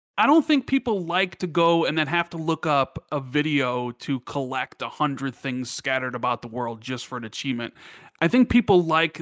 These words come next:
those unique things where it's like maybe kill three enemies with a single grenade, where you're trying it to try to, to do stuff like that. I,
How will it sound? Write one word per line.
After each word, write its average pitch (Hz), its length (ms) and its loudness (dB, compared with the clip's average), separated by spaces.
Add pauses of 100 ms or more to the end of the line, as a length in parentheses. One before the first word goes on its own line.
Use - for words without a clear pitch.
those 139 680 0
unique 156 420 -2
things 151 280 -2
where 143 120 -2
it's - 120 -8
like 131 240 -6 (260)
maybe 139 240 0
kill 165 300 0
three 160 240 -2
enemies 147 340 -2
with 131 140 -6
a 123 60 -10
single 143 320 -6
grenade, 131 460 -4
where 127 100 -6
you're 127 140 -8
trying 151 480 0
it 135 180 -4
to 135 80 -12
try 135 340 0
to, 127 260 0 (460)
to 180 60 -4
do 202 160 2
stuff 190 280 0
like 170 180 0
that. - 220 0
I, 214 120 0